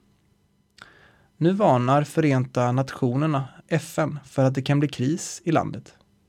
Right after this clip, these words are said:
F N:s len-, ledare Antonio Guterres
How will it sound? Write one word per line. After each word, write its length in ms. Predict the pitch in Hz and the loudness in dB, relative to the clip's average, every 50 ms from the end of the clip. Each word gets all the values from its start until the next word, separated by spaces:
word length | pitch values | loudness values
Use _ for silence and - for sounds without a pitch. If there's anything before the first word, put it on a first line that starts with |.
| _ _ _ _ _ _ _ _ _ _ _ _ _ _ _ _ _ _ _ _ _ _ _ - | _ _ _ _ _ _ _ _ _ _ _ _ _ _ _ _ _ _ _ _ _ _ _ -2
F 260 | 160 156 - - - | -2 -2 -2 -2 -2
N:s 300 | 123 131 147 143 - - | 0 0 0 0 -2 0
len-, 420 | 180 185 165 127 117 107 104 104 - | 2 2 4 2 2 0 -4 -8 -4
ledare 480 | - 143 165 151 120 117 143 160 156 147 - _ _ _ _ - _ | 0 2 2 2 2 0 -2 -4 -6 -6 -10 _ _ _ _ -10 _
Antonio 560 | - 135 143 131 - 135 127 120 120 120 123 131 - | 0 0 0 2 2 0 0 0 0 -2 -4 -6 -8
Guterres 720 | - 135 135 131 131 160 160 156 - - - - - - | -4 -4 -2 -2 0 -2 -2 -2 -2 -6 -10 -14 -16 -18